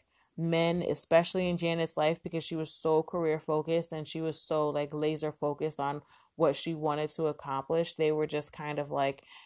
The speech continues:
an addition because she could never really count on anybody. Um, and so Issa, and I feel like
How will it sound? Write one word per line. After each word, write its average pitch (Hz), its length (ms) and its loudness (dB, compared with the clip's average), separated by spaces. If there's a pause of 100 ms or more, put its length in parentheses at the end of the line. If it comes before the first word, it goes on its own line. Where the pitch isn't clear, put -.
(120)
an 170 140 2
addition 165 680 2
because 185 300 0
she 170 120 2
could 160 160 -4
never 160 220 0
really 156 320 0 (140)
count 156 240 0
on 175 140 -2
anybody. 196 640 -2 (480)
Um, 160 680 6
and 202 120 0
so 269 100 4
Issa, 147 500 2 (120)
and 175 120 2
I 180 120 4
feel 180 260 2
like 165 380 4